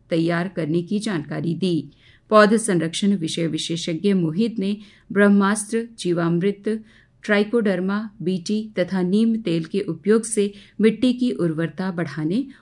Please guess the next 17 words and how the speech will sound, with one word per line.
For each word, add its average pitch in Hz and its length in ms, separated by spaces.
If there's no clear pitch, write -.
और 208 120
सब्जी 208 440
व 233 180
बागवानी 165 520
फसलों 196 420
में 214 220
कीट 220 360
एवं 170 300
रोग 185 300
नियंत्रण 165 500
के 190 160
उपायों 156 440
पर 208 240
किसानों 226 420
से 233 240
संवाद 170 580
किया। 185 220